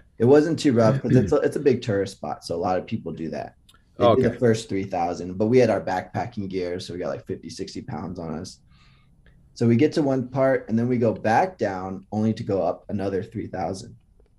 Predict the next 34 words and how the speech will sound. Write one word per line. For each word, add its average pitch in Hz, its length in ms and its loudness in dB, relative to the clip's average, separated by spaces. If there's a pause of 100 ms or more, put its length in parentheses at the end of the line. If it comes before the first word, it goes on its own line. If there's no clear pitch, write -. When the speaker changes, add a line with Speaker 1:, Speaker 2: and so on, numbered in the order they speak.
(600)
Speaker 1:
But 104 100 -4
as 117 180 4
we're 123 100 0
getting 113 280 4
down, 120 460 -2 (160)
all 107 100 -6
of 98 80 -8
a 107 40 -8
sudden 104 220 -6
it's - 120 -12
a - 20 -8
little 95 220 -6
icy. - 480 -8 (160)
There's 107 180 -8
some 87 140 -10
snow, 117 360 -2
actually, 92 300 -4
'cause 92 140 -10
it's 87 180 -10
the 92 80 -4
other 117 200 2
side 87 260 -8
of 78 80 -10
the 71 60 -12
mountain. 78 520 -12 (1080)
And 101 420 0
some, 123 240 -2
one 135 280 0
person 110 260 -2
almost 101 320 -6
slipped - 340 0
off 85 260 -6
the 76 100 -12
mountain 82 580 -10